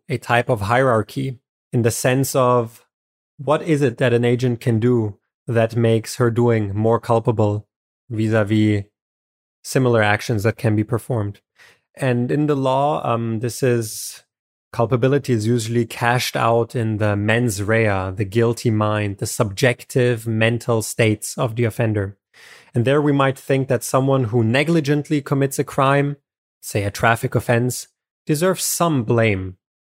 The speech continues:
but not that much. Then there's recklessly committing an offense when you're aware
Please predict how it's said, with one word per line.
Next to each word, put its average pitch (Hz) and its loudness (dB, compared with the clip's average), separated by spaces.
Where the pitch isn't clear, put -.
but - -2
not 214 2
that 120 2
much. - -8
Then 120 2
there's 120 2
recklessly 110 -2
committing 107 0
an 101 0
offense 107 -6
when 110 -2
you're 107 0
aware 131 2